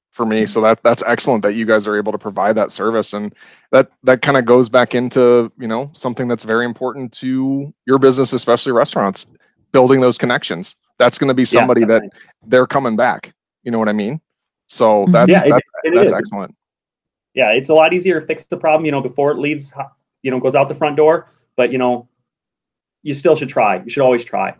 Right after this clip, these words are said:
Speaker 2: you know, to make, to
Speaker 1: Mm-hmm.
Speaker 2: change an experience and turn it into a positive.
Speaker 1: Absolutely.
Speaker 3: Absolutely. Well, thank you so much for joining us today. Um, I'm sure that our listeners really appreciate your insights, and we're so happy to have you guys on.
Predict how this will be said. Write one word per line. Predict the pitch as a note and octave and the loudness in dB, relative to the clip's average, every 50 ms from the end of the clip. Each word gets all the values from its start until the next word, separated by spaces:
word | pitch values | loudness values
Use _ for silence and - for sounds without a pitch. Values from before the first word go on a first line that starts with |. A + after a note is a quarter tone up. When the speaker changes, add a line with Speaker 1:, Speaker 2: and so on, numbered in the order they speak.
| _ _ _ | _ _ _
Speaker 2:
you | A2 G#2+ | -12 -10
know, | G#2 G2+ | -10 -10
to | G2 - | -10 -8
make, | A2+ A2 G#2 - - | -8 -8 -8 -8 -12
to | _ _ _ - - | _ _ _ -6 -6
Speaker 1:
Mm-hmm. | A2+ | -4
Speaker 2:
change | G#2 C3+ B2 A#2 - G#2+ | -2 -2 -4 -4 -4 -6
an | A2+ | -8
experience | A2+ A2 - _ - A2+ A2+ A2 G#2+ - - | -10 -10 -10 _ -2 -2 -2 -2 -4 -8 -10
and | A2 - | -6 -4
turn | - A2 A2 | -4 -2 -2
it | G#2+ | -2
into | G#2+ G#2+ | -4 -6
a | G#2 - | -8 -6
positive. | - F#2+ F#2+ F#2+ F#2+ F#2 F#2 F#2 _ _ _ _ _ _ _ _ _ _ _ _ _ _ _ _ _ _ _ | -4 -4 -4 -2 -4 -6 -8 -8 _ _ _ _ _ _ _ _ _ _ _ _ _ _ _ _ _ _ _
Speaker 1:
Absolutely. | G2+ F#2+ F#2+ - - G2+ G2+ G#2 G#2 G#2 G2+ G#2 - _ _ _ _ _ _ _ - | -16 -16 -14 -12 -10 -10 -8 -8 -8 -10 -12 -12 -14 _ _ _ _ _ _ _ -4
Speaker 3:
Absolutely. | F#3 E3+ - - F3+ E3+ E3 E3 C#3+ - D3+ D3 D#3 D#3 _ _ _ - - - - - - - _ _ - | -4 -4 -2 -2 0 0 0 0 0 -2 -2 -2 -4 -6 _ _ _ -20 -20 -20 -20 -20 -20 -20 _ _ 2
Well, | G3 G3 F#3+ F#3 - - _ _ G3 - - - _ _ _ - | 2 4 4 2 0 -4 _ _ -18 -18 -18 -20 _ _ _ -4
thank | - C4 C4 B3 B3+ | -2 -2 0 2 0
you | A3+ | 0
so | - - F#3 | 2 2 2
much | E3+ D#3 E3 - - | 2 2 0 0 -2
for | F#3+ | -2
joining | E3+ D#3+ F3 E3 D#3+ E3 E3 E3 D#3 | 0 2 2 2 2 2 0 0 0
us | D3+ D#3+ - | -2 -2 -4
today. | - - D3 C#3 D3 C#3 D3+ E3+ G#3 - - | -4 -2 0 0 0 0 0 -2 -4 -6 -6
Um, | E3 D#3+ D#3 D#3 - | -6 -6 -6 -6 -4
I'm | - F#3 F3+ | -4 -4 -4
sure | - - - G#3 G3+ | -4 -4 -2 -2 -2
that | F#3+ F#3+ F3 | -2 -2 -2
our | A2+ F3 E3+ | -2 -2 0
listeners | D3+ D#3+ E3 - - F3 E3+ E3 D#3+ - - | 0 -2 -2 -2 -2 0 0 0 0 -2 -4
really | E3+ E3 D#3+ D#3+ | -4 -2 0 -2
appreciate | D#3 - - E3+ D#3 D3+ - F3+ D#3+ D3+ D3+ - | -2 -2 -4 -4 -6 -4 -4 -4 -4 -2 -4 -4
your | - D3+ D3 | -4 -2 -2
insights, | D3+ D#3 D#3+ - - D3 D3 D#3 - - - | -2 -2 -4 -4 -4 -4 -4 -4 -6 -6 -6
and | - D#3+ D3 D3 D3+ D3+ - | -4 -4 -4 -4 -4 -6 -6
we're | - F3 E3+ | -4 -4 -4
so | - - G3 | -2 0 0
happy | F3+ F#3 E3+ F3 G#3 F#3+ | 2 2 2 0 0 0
to | F3 F3 | 0 0
have | E3+ E3 E3+ | 0 0 -2
you | F3+ | -2
guys | E3 - D#3 D#3 - | -2 -2 -2 -2 -2
on. | D3+ D3 D#3 D3 C3+ D3 F#3 | -2 -2 -2 -2 -2 -2 -4